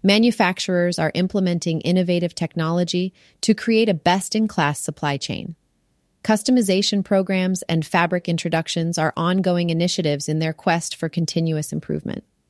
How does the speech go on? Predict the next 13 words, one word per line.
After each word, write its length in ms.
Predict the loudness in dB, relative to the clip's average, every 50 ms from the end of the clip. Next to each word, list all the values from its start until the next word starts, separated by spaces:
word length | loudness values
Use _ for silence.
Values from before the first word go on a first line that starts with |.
| _ _ _ _ _ _ _ _ _ _ _
Some 240 | 0 4 4 6
manufacturers 800 | 6 6 4 4 2 2 2 0 0 0 0 0 0 0 0 0
have 160 | 0 -2 -2 0
production 400 | 0 0 2 0 2 0 -2 -2
facilities 580 | -2 -2 0 2 2 2 2 2 0 -2 -2
in 100 | -2 -2
multiple 360 | 0 0 -2 -2 -2 -4 -4
countries, 600 | -4 -2 -4 -4 -4 -4 -4 -4 -4 -6 -6 -10 -18 _ _ _ _ _ _ _
offering 300 | -2 0 2 2 0 0
flexibility 760 | 0 0 -2 -2 0 -2 -2 0 2 2 2 2 2 0 -2 -2
and 120 | -4 -6
crisis 440 | -4 -2 -2 -2 -2 -4 -8 -6 -6
readiness. 640 | -6 -6 -4 -6 -6 -6 -8 -10 -12 -16 -18 -20